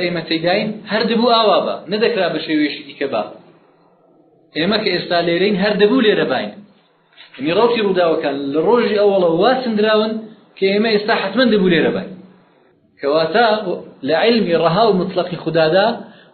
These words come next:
گوزارە تەرکیبیەکانیش چن؟ گوزارەی تەحلیلی. لە عیلمی خودادا گوزارەکان بەسەر دوو دەستە دابەش نابن، گوزاری تەحلیلی و گوزاری تەرکیبی. لە عیلمی خودادا هەموو گوزارەکان شیکاران.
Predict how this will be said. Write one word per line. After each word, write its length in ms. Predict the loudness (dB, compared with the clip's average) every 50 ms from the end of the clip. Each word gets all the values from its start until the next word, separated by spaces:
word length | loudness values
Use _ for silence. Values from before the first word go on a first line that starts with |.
| _ _ _ -2
گوزارە 640 | 0 0 2 2 0 2 2 2 2 2 2 2 2 0 -2 -4 -10 -16 -20 -20 _ _ _ _ _ _ _ _
تەرکیبیەکانیش 1000 | -2 -2 -2 -2 -2 -2 -2 0 2 2 2 2 2 0 2 2 2 2 0 0 -4 -8 -12 -16 -18 -4
چن؟ 180 | 0 0 2 2 0 -2 -4 -4
گوزارەی 400 | -2 0 2 4 4 4 2 0 0 -4
تەحلیلی. 440 | -8 -6 -6 -6 -6 -6 -6 -8 -8 -12 -18 -20 _ _ _ _ _ _ _ _ -8 -4
لە 80 | -2 0 2
عیلمی 220 | 2 2 2 2 0
خودادا 320 | 0 0 0 0 2 2 0 0 0
گوزارەکان 480 | 0 0 0 0 0 0 0 0 0 0 -2
بەسەر 200 | -2 -2 -2 -2 -2
دوو 140 | -2 -2 -2
دەستە 220 | -2 -2 -2 -4 -2 -2
دابەش 260 | 0 0 0 -2 -2 0
نابن، 240 | -2 -2 -2 -4 -8 -10
گوزاری 300 | -8 -4 -2 0 0 0 -2 -4
تەحلیلی 300 | -8 -8 -8 -6 -6 -6
و 80 | -6 -8
گوزاری 300 | -8 -6 -4 -4 -4 -6 -8
تەرکیبی. 340 | -12 -16 -18 -20 -20 -20 -20 -20 _ _ _ _ _
لە 60 | 0 2 2
عیلمی 180 | 2 2 0 0
خودادا 300 | 0 0 0 0 0 0 0 0
هەموو 200 | 2 2 2 2
گوزارەکان 520 | 2 2 2 2 2 0 0 -2 -2 -2 -4 -8 -12 -16 -20 -20 -20 _ _ _ _ _ _ _ _ _ _ -12
شیکاران. 460 | -10 -10 -8 -8 -8 -8 -8 -10 -14